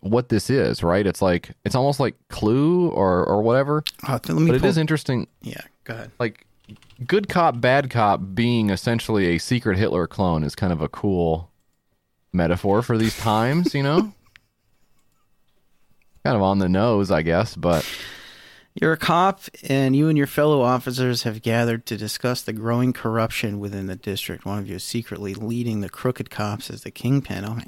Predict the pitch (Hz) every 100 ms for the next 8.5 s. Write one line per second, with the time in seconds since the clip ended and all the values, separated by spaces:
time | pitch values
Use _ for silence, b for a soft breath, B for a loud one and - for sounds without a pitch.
0 | - 110 135 113 110 131 147 - - _
1 | _ _ _ _ _ _ _ - 104 -
2 | - 123 98 87 80 113 156 101 90 -
3 | 110 160 139 110 110 104 117 _ _ _
4 | _ _ _ - 156 135 123 117 107 120
5 | 160 185 147 123 101 107 - _ _ -
6 | 139 131 120 143 160 127 170 196 196 170
7 | 190 190 143 135 139 143 147 143 143 127
8 | 165 151 135 131 123